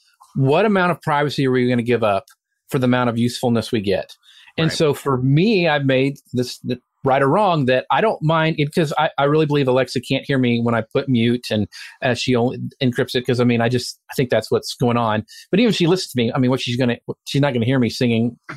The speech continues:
Speaker 1: you know, out of tune in the shower. What a big deal. Um,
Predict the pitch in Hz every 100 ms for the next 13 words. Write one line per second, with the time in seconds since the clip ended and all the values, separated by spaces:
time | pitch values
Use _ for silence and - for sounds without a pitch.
0 | - 127 104 101 - _ _ - 120 117
1 | 135 123 117 - 135 135 110 107 - 127
2 | 113 113 139 127 - - - - 160 151
3 | 139 123